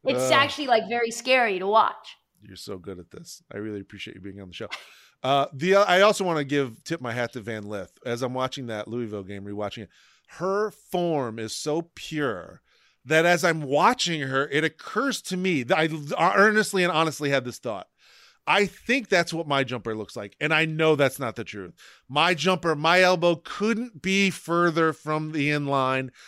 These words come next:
Speaker 2: It's, like, so <laughs> far out. But when Van Lith shoots, I go, "I think that's what everyone thinks their jumper looks like is Van Lith when she shoots."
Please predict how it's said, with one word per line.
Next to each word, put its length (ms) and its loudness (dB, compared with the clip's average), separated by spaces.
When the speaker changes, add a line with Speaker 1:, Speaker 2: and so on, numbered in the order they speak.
Speaker 2:
It's, 240 2
like, 180 4
so 360 4
<laughs> 20 -6
far 440 0
out. 420 2
But 280 6
when 400 4
Van 280 6
Lith 140 6
shoots, 340 2
I 100 6
go, 200 6
"I 120 6
think 360 0
that's 300 4
what 240 2
everyone 480 2
thinks 280 -6
their 140 -2
jumper 360 -4
looks 300 -4
like 240 -6
is 120 -10
Van 260 -6
Lith 220 -10
when 100 -12
she 200 -10
shoots." 340 -12